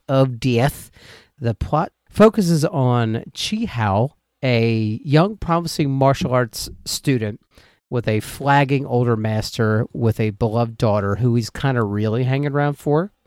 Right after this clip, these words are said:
And, uh, one night the master is attacked and he has an epiphany and says, "You know what? I'm, I'm a shadow of my former self.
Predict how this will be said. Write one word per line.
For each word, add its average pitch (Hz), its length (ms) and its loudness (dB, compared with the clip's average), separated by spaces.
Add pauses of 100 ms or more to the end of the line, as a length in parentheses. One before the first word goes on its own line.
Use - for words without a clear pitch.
(580)
And, 127 360 0
uh, 120 160 2
one 143 260 0
night 139 240 0
the 123 60 0
master 117 480 0
is 107 180 -2
attacked 104 460 -2
and 135 120 0
he 131 60 2
has 120 220 2
an 113 80 -4
epiphany 110 500 -2
and 107 100 -4
says, 110 220 0
"You 117 60 0
know 117 160 2
what? 117 260 2 (560)
I'm, 117 360 -2 (120)
I'm 120 400 -4
a - 80 -6
shadow 120 560 2
of 107 100 -2
my 101 140 -4
former 104 360 -2
self. 98 520 -4